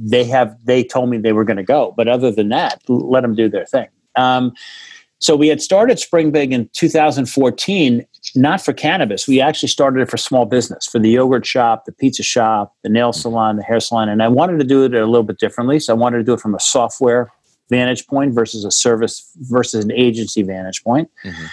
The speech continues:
Speaker 1: So we kicked the business, and I was living in Florida at the time. We had moved to Florida. So I was living in Florida at the time. And I said,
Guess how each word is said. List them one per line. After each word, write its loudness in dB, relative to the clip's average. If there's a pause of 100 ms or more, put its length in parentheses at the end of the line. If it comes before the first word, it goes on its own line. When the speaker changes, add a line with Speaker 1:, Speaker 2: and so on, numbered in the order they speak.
(160)
Speaker 1:
So 0
we 4
kicked -4
the 2
business, 0
and 0
I 2
was 0
living 0
in 0
Florida -2
at -12
the -10
time. -4
We 0
had -2
moved 2
to -14
Florida. 0
So -2
I 2
was 0
living 0
in -4
Florida -2
at -10
the -12
time. 0
And 2
I 0
said, 0